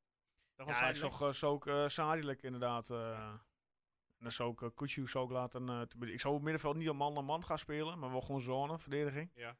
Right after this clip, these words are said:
Speaker 2: Maar dan zou ik wel, eh, voornamelijk Sadilek in de rol van nummer zes. Dat hij inderdaad de aanval in middenvelden opvangt.
Speaker 1: Ja. Ja, ik denk niet dat die Brahma eruit gooit. Maar goed, ik vroeg ook niet wat jij, wat jij, eh,
Speaker 2: <laughs>
Speaker 1: dacht dat Jans ging, oh,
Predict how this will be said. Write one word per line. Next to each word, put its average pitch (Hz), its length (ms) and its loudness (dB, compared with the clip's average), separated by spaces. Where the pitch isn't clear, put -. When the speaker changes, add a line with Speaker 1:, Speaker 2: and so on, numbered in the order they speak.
Speaker 2:
Maar - 340 -12
dan 107 60 -4
zou 113 160 -2
ik 110 60 -6
wel, 120 280 2
eh, 123 60 0
voornamelijk 123 480 -2
Sadilek 135 340 -2
in 143 80 -6
de 139 60 0
rol 143 160 0
van 139 100 -2
nummer 131 200 -2
zes. 120 320 -2
Dat 117 140 -8
hij 123 100 -2
inderdaad 120 400 -2
de 117 60 -6
aanval 127 320 -2
in 131 60 -4
middenvelden 120 420 -4
opvangt. 113 440 -12
Speaker 1:
Ja. 120 180 -12
Ja, 117 220 -6
ik 123 140 -14
denk 185 160 -4
niet 185 120 -6
dat 175 100 -2
die 156 100 -6
Brahma 143 300 0
eruit 127 260 -4
gooit. 110 300 -16
Maar 123 160 -6
goed, 127 160 -12
ik - 100 -20
vroeg 131 160 -10
ook 135 60 -12
niet 120 140 -10
wat 113 140 -8
jij, 117 280 -4
wat 117 220 -4
jij, 117 400 0
eh, 113 60 -4
Speaker 2:
<laughs> - 760 -6
Speaker 1:
dacht 123 160 -2
dat 117 140 -14
Jans 135 240 -4
ging, 117 240 -12
oh, 127 180 -8